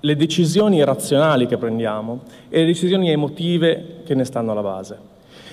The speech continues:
Capire il rapporto fra questi due livelli decisionali significa essere in grado di comprendere noi stessi, di comprendere come arriviamo a una decisione cosciente, tante volte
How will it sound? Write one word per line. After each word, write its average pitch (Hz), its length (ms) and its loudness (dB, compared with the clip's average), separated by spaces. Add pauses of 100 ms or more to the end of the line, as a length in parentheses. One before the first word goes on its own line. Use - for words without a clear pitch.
Capire 214 380 2
il 151 180 0
rapporto 139 760 0
fra 117 160 -4
questi 190 380 -2
due 139 200 0
livelli 123 320 0
decisionali 113 680 -6
significa 156 420 0
essere 147 220 -2
in 160 80 -2
grado 196 180 2
di 160 140 -4
comprendere 185 840 0
noi 127 120 -2
stessi, - 460 -8
di 131 100 -6
comprendere 147 760 0
come 135 680 0
arriviamo 156 680 0
a 127 40 0
una 123 120 0
decisione 123 400 -2
cosciente, 123 520 -6
tante 165 300 -4
volte 156 500 0